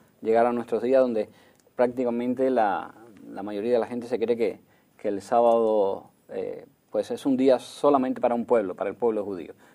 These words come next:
no es para, para el resto de la humanidad. Y donde se prioriza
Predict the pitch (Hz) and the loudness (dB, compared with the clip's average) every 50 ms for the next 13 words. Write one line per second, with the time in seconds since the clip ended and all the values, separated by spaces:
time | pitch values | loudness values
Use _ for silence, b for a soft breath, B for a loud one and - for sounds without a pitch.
0 | b b - - 95 98 - 101 92 87 - - - b b b b - - 92 | b b -16 -16 -14 -8 -4 -2 -2 -2 -4 -6 -10 b b b b -6 -6 -6
1 | 92 87 87 98 104 101 - - 95 90 87 87 87 87 87 82 85 87 - - | -4 -6 -6 -6 -6 -6 -4 -4 -4 -4 -4 -6 -10 -12 -12 -12 -12 -14 -14 -16
2 | _ _ b b b b b b - - 123 120 117 113 104 - 120 101 - 110 | _ _ b b b b b b -8 -4 -2 -2 0 -2 -2 -2 -4 -6 -4 -4
3 | 117 113 110 107 110 127 131 - - 135 135 139 | -2 0 0 0 0 0 0 2 2 2 2 0